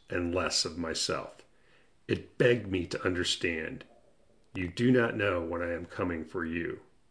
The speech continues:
or when I will be coming for one of your loved ones, loved ones. We simply cannot know the future.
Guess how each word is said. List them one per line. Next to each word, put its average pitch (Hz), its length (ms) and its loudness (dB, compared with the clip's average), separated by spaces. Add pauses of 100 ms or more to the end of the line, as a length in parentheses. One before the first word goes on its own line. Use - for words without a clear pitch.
(1600)
or 104 580 8
when 107 180 2
I 92 80 6
will 92 160 4
be 87 120 -4
coming 92 420 -2
for 90 180 -2
one 85 160 0
of 82 120 -2
your 82 100 -4
loved 85 340 -2
ones, - 440 -10 (100)
loved 101 300 2
ones. - 420 -8 (840)
We 101 140 -2
simply 98 460 0
cannot 87 420 -2
know 80 220 -4
the 80 100 -8
future. - 540 -8